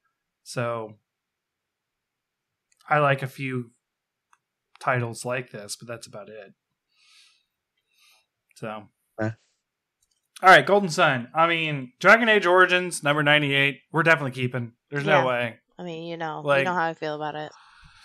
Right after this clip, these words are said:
Speaker 1: I mean, I am very interested in the game still. I have reinstalled it on my P C, ho-, hoping to maybe get through the part that it won't let me get through.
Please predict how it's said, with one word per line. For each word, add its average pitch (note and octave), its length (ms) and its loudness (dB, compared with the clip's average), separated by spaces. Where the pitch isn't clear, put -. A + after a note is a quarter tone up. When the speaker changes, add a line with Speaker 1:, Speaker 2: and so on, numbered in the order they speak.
Speaker 1:
I D3+ 40 -4
mean, D#3+ 340 -2
I F3 220 10
am F#3 160 6
very D#3 260 4
interested D3 340 -2
in C3+ 120 -4
the B2+ 60 -10
game C3 200 -8
still. B2+ 320 -8
I D3 160 -4
have C#3+ 240 -6
reinstalled C#3+ 680 -4
it C#3+ 120 -6
on C3+ 200 -4
my B2+ 180 -4
P B2+ 200 -12
C, B2+ 280 -10
ho-, C3 200 -10
hoping B2+ 480 -8
to B2 560 -12
maybe C3+ 300 -8
get C3+ 220 -10
through C#3 180 -6
the B2 80 -6
part C3 360 -4
that B2 160 -10
it B2 180 -10
won't B2+ 180 -12
let B2 180 -16
me C#3 60 -16
get D3+ 200 -12
through. E3 360 -8